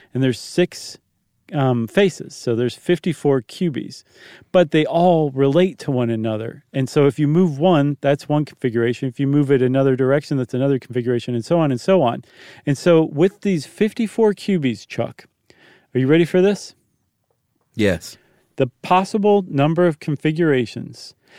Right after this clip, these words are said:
Speaker 1: is forty-three quintillion, two hundred and fifty-two quadrillion, three trillion, two hundred and seventy-four billion, four hundred and eighty-nine million,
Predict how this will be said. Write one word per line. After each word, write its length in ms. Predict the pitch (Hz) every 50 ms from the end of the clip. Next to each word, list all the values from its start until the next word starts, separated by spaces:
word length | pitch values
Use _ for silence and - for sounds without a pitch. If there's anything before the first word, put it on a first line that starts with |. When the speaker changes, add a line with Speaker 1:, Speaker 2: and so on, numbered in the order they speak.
| - _ _
Speaker 1:
is 120 | 131 -
forty-three 640 | - - - 165 175 190 208 190 - - 190 185 175
quintillion, 760 | - - - 156 170 170 - - 147 123 113 110 117 123 123 - _ _ _ _ _ _ _ _
two 140 | - 165 147
hundred 300 | 170 180 180 185 180 175
and 100 | 170 147
fifty-two 560 | - - 185 165 - 160 143 - - 165 151
quadrillion, 800 | - - - 175 185 190 170 131 131 120 107 107 107 127 - - _ _ _ _
three 280 | - 151 156 202 226
trillion, 480 | 208 - - 214 196 175 160 151 151 143 - _ _ _
two 160 | - - 190 180
hundred 320 | 170 196 196 190 202 190
and 100 | 175 165
seventy-four 540 | - - 180 180 185 185 160 - 180 175 165
billion, 380 | 147 139 131 131 123 123 120 - _ _ _
four 280 | _ - - 170 175 156
hundred 300 | 180 196 190 185 185 170
and 80 | 165 156
eighty-nine 480 | 156 156 160 156 156 151 147 147 143 135
million, 360 | 123 123 120 117 117 120